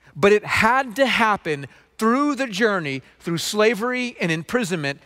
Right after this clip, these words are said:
for him to have that meteoric rise to the second in command. He was the son of some sheep herders. There is no way he's gonna be the second in command of the mightiest nation in the known world at that time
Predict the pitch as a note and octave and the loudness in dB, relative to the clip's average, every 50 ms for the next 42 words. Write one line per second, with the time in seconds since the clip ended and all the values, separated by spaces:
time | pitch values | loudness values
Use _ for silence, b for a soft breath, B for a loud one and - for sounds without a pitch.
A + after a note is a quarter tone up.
0 | b b b b - - G3+ F#3 E3 F#3+ A3 A#3 A#3 G3+ E3+ G3 G#3 F#3 G#3 G3+ | b b b b -6 -2 0 2 2 2 2 2 2 2 2 2 2 2 0 0
1 | G3+ F#3+ F#3+ A#3+ A#3+ A#3 G#3 G#3+ A3+ A3+ G#3+ - D#3+ F3 F#3+ G#3 G#3 F#3+ F3+ E3 | 0 -2 -4 -2 -2 0 2 4 4 4 2 2 2 2 2 4 2 0 0 -2
2 | - - E3+ D3 D3 - - B3+ B3+ - C4 A#3+ A3 G#3 - A3 G#3+ A#3 G3 F3 | -6 -8 -8 -8 -8 -2 0 0 0 2 0 -2 -4 -2 -2 -2 0 0 -2 -2
3 | - - A#3 D4+ E4 F#4 F#4 B3 - C4+ A3 - - - D4 D4+ D#4 D4+ C#4+ A3 | -2 -2 0 0 0 0 -4 -4 -4 -4 -4 -2 0 2 2 2 2 0 0 0
4 | - A#3+ A3 F#3 - - D#4+ D#4+ - - A#3 F#3+ C#3+ C3 A2 G#2+ - - - B | 0 -4 -4 -2 -2 -2 -2 -2 0 0 0 0 0 -4 -10 -12 -16 -20 -20 B
5 | B B B B B B B B B B - C#4 D#4 D#4+ C#4 A#3+ C#4 D4+ D4+ D#4 | B B B B B B B B B B 0 2 2 2 0 0 2 2 2 4
6 | D#4+ D#4+ D#4 C#4 A#3 C4 A3+ - C4 C4 B3 A#3+ A3+ G3 - - D4 C#4 D#4 D4 | 4 4 4 4 2 0 0 -2 -4 -4 -2 -2 -2 -2 2 0 0 2 2 0
7 | C#4 A#3+ - B3+ B3+ C4+ C4+ C4 A#3+ A3 G3+ F#3+ F#3 G#3+ A#3+ C#4 C#4+ C#4 C#4 C4 | 0 0 0 0 2 2 2 2 0 0 0 0 0 0 0 0 0 -2 -4 -6
8 | - - A#3+ B3 C4 - - A3+ G#3+ G3+ G3 G3 A3+ B3 B3+ A#3+ A3+ A#3 B3 B3 | -4 -2 -2 -2 -2 -4 -6 -6 -6 -6 -2 -2 -2 -2 -2 -2 0 0 0 0
9 | G3+ E3 F3+ F3 - F3+ E3+ E3+ D#3+ | 0 -2 -4 -4 -2 -2 -2 -2 -2